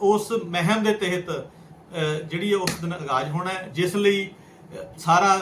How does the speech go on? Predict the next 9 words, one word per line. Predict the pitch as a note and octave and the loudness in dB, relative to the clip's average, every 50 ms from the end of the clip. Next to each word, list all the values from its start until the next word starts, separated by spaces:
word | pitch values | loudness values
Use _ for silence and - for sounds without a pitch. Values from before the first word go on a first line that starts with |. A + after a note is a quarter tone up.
| F3+ E3+ | -2 -6
ਜਿਹੜਾ | E3+ F3+ F#3+ F3+ E3+ - - - - - - - | -4 -2 -2 -2 -4 -8 -14 -18 -20 -20 -10 -8
ਪ੍ਰਸ਼ਾਸਨ | D#3+ D3+ - E3 F3+ - - G3+ G3 G3+ | -8 -6 -2 -4 -4 -2 -2 0 0 2
ਵੀ | G3 G3+ G3 G3 | 0 2 2 4
ਹੈ, | F#3+ F#3 F3 E3+ - - - - - - | 4 4 2 0 -4 -10 -16 -20 -10 -4
ਭਾਵੇਂ | - D#3+ D#3 D#3+ E3+ E3 | -2 -2 0 0 0 -2
ਉਹ | D#3+ | -2
ਪੁਲਿਸ | D#3+ F3 F3+ F3+ - | -2 -2 -4 -4 -2
ਪ੍ਰਸ਼ਾਸਨ | - - E3 - F3+ E3 D#3+ D#3+ F3+ E3+ E3+ | -4 -4 -4 -2 -2 -2 -2 -2 -4 -4 -4
ਹੈ, | E3+ E3+ E3 E3 E3 | -4 -4 -4 -6 -8